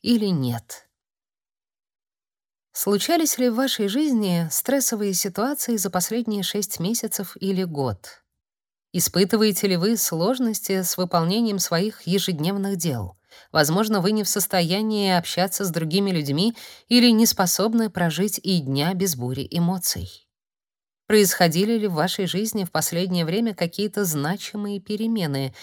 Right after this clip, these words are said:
например, переезд, развод или свадьба? Изменилось ли что-то в вашей профессиональной жизни? Возможно, вы потеряли работу или устроились на новую,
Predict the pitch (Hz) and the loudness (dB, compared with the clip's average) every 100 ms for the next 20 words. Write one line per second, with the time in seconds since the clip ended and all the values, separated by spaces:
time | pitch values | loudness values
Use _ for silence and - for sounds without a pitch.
0 | - - 185 175 208 240 - 262 247 131 | -20 -4 0 4 4 4 2 4 4 2
1 | 160 160 - - _ 190 208 143 127 190 | 0 -2 -8 -20 _ 4 4 2 -2 -4
2 | - 135 147 - 202 185 113 110 - _ | -4 -4 -2 -2 0 -2 -4 -10 -12 _
3 | _ _ _ _ - - - - 233 302 | _ _ _ _ -20 -20 -8 0 4 6
4 | 311 262 160 - 165 143 - 196 180 143 | 6 4 2 2 2 2 0 0 0 2
5 | 156 196 170 165 165 170 160 160 156 175 | 2 0 -2 -4 -4 -2 -2 0 0 0
6 | 190 185 190 214 190 127 95 - _ _ | 0 0 0 -2 -2 -2 -6 -8 _ _
7 | _ 156 135 151 170 160 160 170 170 165 | _ -2 0 0 0 0 0 -2 -2 0
8 | 170 180 156 131 143 170 185 - - _ | 2 2 2 0 -2 -2 -8 -12 -20 _
9 | - 185 165 - 185 - 139 139 151 - | 0 2 2 0 -2 0 2 2 0 0
10 | 170 170 190 165 117 123 | 0 0 -2 -4 -6 -10